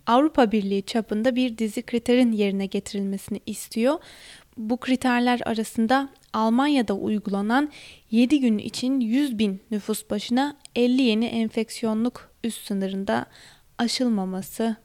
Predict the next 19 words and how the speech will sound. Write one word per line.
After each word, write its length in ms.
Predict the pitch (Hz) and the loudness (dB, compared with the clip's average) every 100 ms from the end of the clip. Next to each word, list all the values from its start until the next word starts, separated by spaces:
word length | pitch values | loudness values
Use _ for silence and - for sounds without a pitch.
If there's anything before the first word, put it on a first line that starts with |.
| - | -6
bulunuyor. 500 | 214 196 190 190 208 - _ - - - - _ | -4 -2 -4 -4 -8 -14 _ -20 -20 -20 -20 _
Almanya'da 680 | - 254 262 269 254 247 294 - | -2 0 2 2 2 2 -2 -4
iki 300 | 240 - 320 | -8 -2 0
aşıya 500 | 240 - 233 214 190 | 0 -2 -2 -2 0
daha 360 | 220 233 294 311 - | 0 2 0 -2 -2
klinik 460 | 247 240 262 - | 2 4 2 4
deney 320 | 254 262 269 | 6 6 4
izni 240 | 220 208 202 | 2 0 0
verilmeye 480 | 202 196 196 196 202 | 0 0 0 0 0
hazırlanılıyor 800 | 208 196 190 190 190 196 196 190 - | -2 -4 -4 -2 -2 0 -2 -2 -4
başlıklı 440 | 202 - 208 214 | -4 -6 -8 -6
habere 380 | 208 196 196 196 | -4 -2 -2 -2
göre. 360 | 208 214 277 294 _ _ - | -2 0 0 -4 _ _ -2
Almanya'da 580 | - 254 254 254 247 294 - | 4 6 8 6 6 2 2
aşı 240 | 226 - | -2 2
lisanslarından 880 | 262 233 220 214 - 220 208 214 214 | 4 4 2 0 0 0 2 2 2
sorumlu 680 | 214 - 208 208 214 269 294 - _ _ | 0 0 0 4 6 4 2 -8 _ _
pey'nin 520 | 262 269 233 208 208 | 4 6 6 4 2
başkanı 560 | 226 233 - 214 233 | 2 2 0 0 2